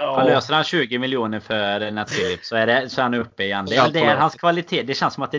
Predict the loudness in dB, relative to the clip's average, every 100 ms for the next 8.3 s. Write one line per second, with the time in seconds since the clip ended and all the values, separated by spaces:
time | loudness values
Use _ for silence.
0 | -4 -4 -4 -6 -8 -6 -6 -4 -4 -2
1 | -4 -6 -8 -6 -8 -4 -4 -4 -2 0
2 | 0 -2 -4 -6 -6 -4 2 2 2 -4
3 | -4 -6 -8 -8 -6 -4 -4 -6 -8 -6
4 | -8 -8 -8 -8 -8 -6 -4 -2 0 0
5 | 0 0 -2 -4 -4 -2 -6 -8 -6 -4
6 | -4 -4 -4 -4 -6 -2 -2 -2 -4 -4
7 | -6 -8 -8 -8 -6 -4 -6 -4 -4 2
8 | 2 2